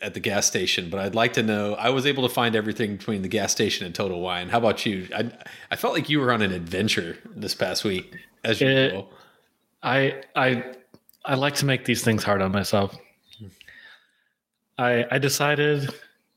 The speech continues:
Speaker 2: so the, the neighborhood I moved into is still, like, heavily being built. Um, and so, so I made the, the joke to Drew. I was like, "This, the, the gas station by my house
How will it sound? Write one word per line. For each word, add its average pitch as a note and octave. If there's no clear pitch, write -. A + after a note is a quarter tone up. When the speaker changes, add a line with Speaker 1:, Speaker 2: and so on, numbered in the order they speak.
Speaker 2:
so A2+
the, A#2
the C3+
neighborhood C#3
I A2
moved A2+
into A#2
is A2+
still, A2+
like, G#2
heavily A2
being G2+
built. A2
Um, G#2
and G#2+
so, A#2
so -
I G#2
made G#2+
the, G2+
the A#2
joke G#2+
to A2+
Drew. F#2+
I -
was G#2
like, -
"This, -
the, C3
the B2+
gas C3
station C#3
by B2+
my A#2
house G#2